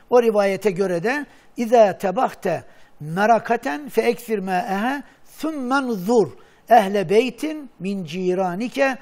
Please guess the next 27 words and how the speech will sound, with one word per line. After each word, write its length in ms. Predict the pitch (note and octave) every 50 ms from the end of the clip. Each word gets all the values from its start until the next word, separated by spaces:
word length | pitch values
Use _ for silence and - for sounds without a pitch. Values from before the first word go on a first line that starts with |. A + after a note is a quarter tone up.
| - - - _
fe 100 | - G3
esibhum 600 | G#3 G#3 G3+ G3 - - C4+ A3+ F3 E3+ F#3 F#3+ F3+
minha 560 | E3+ G3+ A3+ G3+ E3 F3 G3+ A3+ B3+ C#4 B3+ - - - - - - - - -
bi 380 | C#3+ C#3+ C#3 C3+ C3+ G#3+ C4+ B3+
ma'rufin." 1000 | G#3 G3+ G3 A3+ F#3 E3+ G3 A#3+ C4 B3+ A#3 - - - G3 F#3+ D#3+ C3 - - _ _ _ _ _ - - - - - - - - -
Komşularını 680 | - - C#4+ D4+ A#3 - D4 D4 D#4 D#4+ D#4+ F4+ E4+ A#3
diyor, 340 | G#3+ F3+ F3+ G#3+ B3+ C#4+ C4+ - -
yani 200 | A3 G#3+ G3+ -
çorba 300 | - A3 G#3+ G#3+ G#3 A#3
yaptığın 420 | A3+ G#3+ G3+ G#3+ - B3 C#4 C#4
zaman 460 | G#3 E3 F3 D#3+ G3 A#3+ D4 D#4 C#4+ - - - -
suyunu 440 | - - - - C#4+ C#4+ D4+ E4 D#4+
fazla 400 | - - A#3 A3+ G3+ F#3 C4 B3
koy 280 | - - F3+ D#3+ D3 B2+
diyor. 360 | C#3+ C#3 B2+ A#2 - - _ _ - - - -
Sonra 340 | - - - F4+ F#4 F#4 D4
da 120 | C4 A3
diyor, 180 | F#3 G3+ F#3+ F3
şöyle 240 | - - C#4+ D4+ B3+
komşularına 720 | - - B3 C4 A#3+ F#3 - B3 A#3+ A#3+ B3 B3+ C4 A3+
bir 140 | G3+ G#3+ F#3
bak, 300 | A3 F#3+ D3+ - - - - - - - - -
bir 180 | F3+ A#3+ B3+
göz 360 | G3+ D#3+ G3 B3 C4 A#3 F3+
gezdir. 460 | D#3 F3+ D#3+ D3+ C3+ B2 F3 A#3 C4+ - - - - - - - - - - - - C#3+
Gerekli 560 | C#3 F3+ A3+ A3+ C4 C#4 A3+ - - E4+ D4+ G#3+
gördüklerine 960 | A3+ A3+ A3 G#3 F3 F#3 F#3 - - G3+ G3 F#3 F#3+ G3 A3+ F3+ E3 E3 -